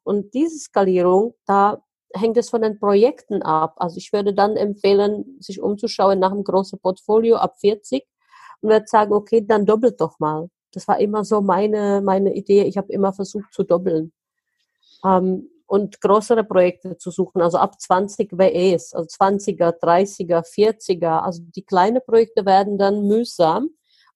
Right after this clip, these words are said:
Und wenn du, das, das Thema bei Immobilie ist letztendlich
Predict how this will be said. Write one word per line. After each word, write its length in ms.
Und 100
wenn 160
du, 220
das, 240
das 160
Thema 300
bei 140
Immobilie 440
ist 140
letztendlich 680